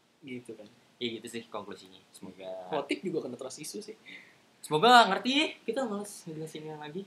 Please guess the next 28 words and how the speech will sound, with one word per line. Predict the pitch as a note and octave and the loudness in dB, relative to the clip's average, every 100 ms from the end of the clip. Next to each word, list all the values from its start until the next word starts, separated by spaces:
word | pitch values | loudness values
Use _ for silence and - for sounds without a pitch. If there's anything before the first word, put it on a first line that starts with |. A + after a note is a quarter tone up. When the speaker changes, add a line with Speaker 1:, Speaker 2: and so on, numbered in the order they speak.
| - | -4
Speaker 1:
Iya | G3 G#3 G3 | 2 2 2
anjing, | G3+ | 0
gue | G3 | -4
udah | F3+ | -2
mabuk | F3 E3+ G#3 | -4 -4 -6
gue. | G3+ | -4
Speaker 2:
Iya, | A3 F3 G3 F3+ | -2 -2 -2 -6
Speaker 1:
Iya, | A#2+ A#2 A2+ | -10 -12 -10
Speaker 2:
iya. | C3 D3 E3 | -8 -8 -10
Speaker 1:
iya, | - A#2 | -12 -18
iya. | A#2 A#2 A#2 A#2+ - _ | -20 -20 -20 -20 -20 _
Pokoknya | C3+ A3+ F3+ | -6 -6 -6
begitu | D3 D3 F#3+ | -12 -8 -8
sih, | F#3+ | -4
Speaker 2:
Next | G3+ G#3 A#3 | 2 4 4
Speaker 1:
bro. | E3+ | 4
Speaker 2:
tentang | C#3 | 4
apa | A#2 A2+ | 4 0
nih? | A2+ - _ _ _ _ _ _ _ | -12 -18 _ _ _ _ _ _ _
Speaker 1:
Personal | D3+ E3+ D3+ D#3+ | -12 -10 -8 -8
branding | D#3 F3 G3 E3 | -6 -6 -6 -10
kali | - - | -14 -20
ya. | C3 - _ _ A2+ | -20 -20 _ _ -14
Speaker 2:
Nyambung | G#2+ B2+ | -10 -10
ya? | A#2 - _ | -10 -16 _
Speaker 1:
Mm-mm. | D#3 G#3 - F#3 G3+ _ | -10 -10 -12 -16 -18 _
Speaker 2:
Ya | - F2 | -16 -16
udah. | F2+ | -16